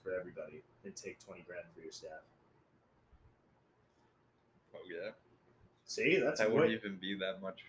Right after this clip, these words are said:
Speaker 2: Chipotle.
Speaker 1: Well, it'd be, like, four hours worth. That's enough. That's enough for the peasants. Since I'm a king now, you just give them enough.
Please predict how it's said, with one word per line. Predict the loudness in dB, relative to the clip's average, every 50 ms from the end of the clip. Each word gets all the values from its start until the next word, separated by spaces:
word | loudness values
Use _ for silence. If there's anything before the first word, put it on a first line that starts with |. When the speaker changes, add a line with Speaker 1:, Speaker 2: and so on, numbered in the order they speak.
| -18
Speaker 2:
Chipotle. | -20 -20 -12 -6 -4 -4 -4 -4 -6 -10 -14 -14 -18 _ _ _ _ _ _ _ -20 _ _ _ _ _ _ -8 0
Speaker 1:
Well, | 2 2 4
it'd | 2 0 -2 2
be, | 4 4 6
like, | 6 4 2 0 -6 -6
four | -2 -2 0 0
hours | -2 -4 -6 -8 -10
worth. | -10 -10 -10 -12 -14 _ _ _ -10
That's | -10 -10 -10
enough. | -14 -14 -16 -20 -20 _ _ _ _ _ _ _ _ _ _ _ _ _ _ _ -4
That's | -2 0
enough | 2 4 6 4 4 2 2
for | 0 0
the | 0 0
peasants. | -6 -4 -4 -4 -4 -4 -8 -8 -10 -10 -12 -12 _ _ -20 -18 -18 -18 -18 -18 -20 -20 -20 -20 -20 _ _ _ _ _ _ _ _ _ _ _ _ _ _ _ _ _ _ -12
Since | -4 -2 -2 2 2
I'm | 2 2
a | 2
king | -2 -2 -2 -2 -2 -2
now, | -4 -6 -8 -8 -10 -12 _ _ _ _ _ _ _ _ _ _ _ _ _ -4
you | -2 0
just | 2 0 2 6
give | 6 6 6 6
them | 2 2 2
enough. | 0 0 0 0 0 0 -2